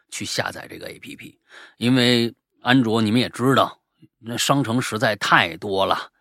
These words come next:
啊，完了之后有很多的商城拿到我们的A P P，它也不更新，嗯，就是很久以前的版本，根本没法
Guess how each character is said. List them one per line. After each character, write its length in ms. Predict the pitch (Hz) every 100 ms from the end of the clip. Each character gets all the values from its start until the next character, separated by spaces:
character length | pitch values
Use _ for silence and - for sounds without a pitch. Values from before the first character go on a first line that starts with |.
| _
啊， 380 | - 117 127 120
完 140 | 107 120
了 60 |
之 100 | 127
后 100 | 147
有 100 | 151
很 220 | 151 101
多 140 | 104 147
的 60 |
商 220 | 135 143 139
城 220 | 113 123
拿 180 | 92 127
到 120 | 139
我 120 | 104
们 160 | 92 104
的 220 | 117 98 - - -
A 100 | 139
P 120 | 151
P， 200 | 147 107
它 140 | 90
也 40 | 165
不 160 | -
更 220 | 113 156 190
新， 300 | - 196 185 _ - - -
嗯， 200 | 143 143
就 260 | - 190
是 120 | 165 -
很 400 | - 110 190 247
久 260 | 143 104
以 100 | 104
前 180 | - 95
的 60 | 101
版 240 | 90 98
本， 160 | 85 -
根 120 | 170
本 140 | 127 -
没 240 | 107 101
法 180 | -